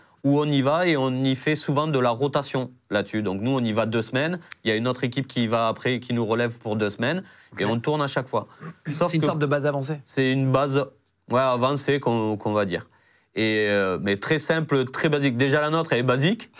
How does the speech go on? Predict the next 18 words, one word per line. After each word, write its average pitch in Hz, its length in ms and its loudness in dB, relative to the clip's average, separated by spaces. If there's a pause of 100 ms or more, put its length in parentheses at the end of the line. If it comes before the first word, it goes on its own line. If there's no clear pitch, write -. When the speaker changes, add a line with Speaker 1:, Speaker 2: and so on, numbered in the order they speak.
Speaker 1:
parce 120 120 -4
que, 120 140 2
ben, 110 140 2
on 117 140 2
dort, 127 340 2
euh, 104 300 4 (420)
sur - 220 -4
pas 151 160 2
grand-chose, 175 500 2 (120)
<laughs> - 40 4
on 190 60 4
va 190 120 4
dire. 208 240 4 (1080)
Mais 160 100 4
là-bas, 180 260 4
c'est 202 80 -2
plus 175 120 4
basique. 170 180 2